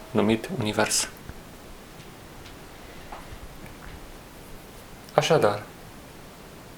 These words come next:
avem în față un șir de clipe pe care le primim în dar de la un creator nevăzut și totuși existent, pe care simțim prin intuiție și cu ajutorul inimii ne dăm seama că el există.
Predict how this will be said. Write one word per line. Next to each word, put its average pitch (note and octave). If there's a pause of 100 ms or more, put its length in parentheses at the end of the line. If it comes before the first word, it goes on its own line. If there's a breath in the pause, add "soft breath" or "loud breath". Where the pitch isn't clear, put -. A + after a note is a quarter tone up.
(160)
avem E3
în D#3
față C3+
un B2
șir B2+
de A#2+
clipe A#2+ (1160)
pe A2+
care A#2
le A2+
primim A#2
în A2+
dar A2+ (1120)
de B2
la C#3+
un D#3
creator D#3
nevăzut C3
și -
totuși A#2+
existent, G#2
pe -
care -
simțim F3
prin B2
intuiție A#2
și -
cu -
ajutorul -
inimii B2
ne A#2
dăm C#3
seama A#2+
că -
el G#2+
există. G#2